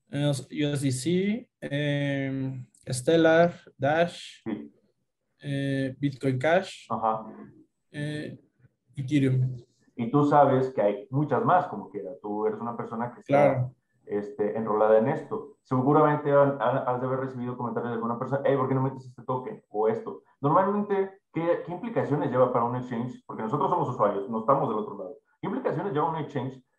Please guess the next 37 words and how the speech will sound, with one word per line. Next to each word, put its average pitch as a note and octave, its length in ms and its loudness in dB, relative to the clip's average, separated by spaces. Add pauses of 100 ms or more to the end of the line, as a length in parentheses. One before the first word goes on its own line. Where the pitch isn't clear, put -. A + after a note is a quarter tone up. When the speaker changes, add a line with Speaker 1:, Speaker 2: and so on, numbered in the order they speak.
(120)
Speaker 2:
el, A#2+ 320 -2
el A#2+ 160 -4
tema C#3 280 2
de C3 240 0
listar A#2 340 -4
algún A#2 220 -4
token? G#2+ 360 -4
Se G2+ 80 -16
tiene C3 280 -4
que, B2+ 80 -6
eh, G#2 880 -2 (680)
digo, G#2+ 480 -8 (560)
yo B2 100 2
estoy A#2+ 200 -2
en B2+ 80 0
F B2+ 100 -2
T C3 120 2
X, A2+ 180 -2
pero - 180 -4
yo G#2 80 -12
no A2 80 -8
llevo G2 400 -6
a - 100 -6
cabo G2 200 -2
ese C3+ 100 -10
<laughs> - 80 -10
proceso. - 600 -4 (300)
Speaker 1:
<laughs> - 0 -
Speaker 2:
Este, F3+ 1120 2 (500)
tienes A#2+ 220 -4
que B2+ 60 2
hablar A#2+ 220 6
con E3 100 2
el F3 80 0
equipo F#3+ 580 0
de E3+ 120 -2
desarrolladores. E3+ 840 0